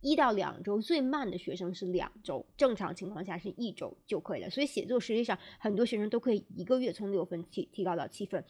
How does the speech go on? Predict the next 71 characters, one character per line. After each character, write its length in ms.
而 80
且 80
我 80
们 80
上 200
周 100
不 80
是， 200
前 200
几 80
周 140
不 100
是 60
发 160
了 60
好 100
多 100
经 100
验 120
分 160
享 160
嘛， 100
都 140
是 200
中 160
国 80
大 160
陆 80
的 80
考 200
生 160
从 220
六 160
分 160
考 160
到 80
七 180
分 140
的， 100
全 300
部 60
都 100
是 80
这 140
个 40
时 140
间 160
啊。 220
如 80
果 100
你 80
想 180
知 80
道 120
具 200
体 160
的 120
应 160
该 120
是 140
怎 100
么 120
做， 320
做 140
哪 120
些 120
练 220
习 200
什 120
么 80
的， 140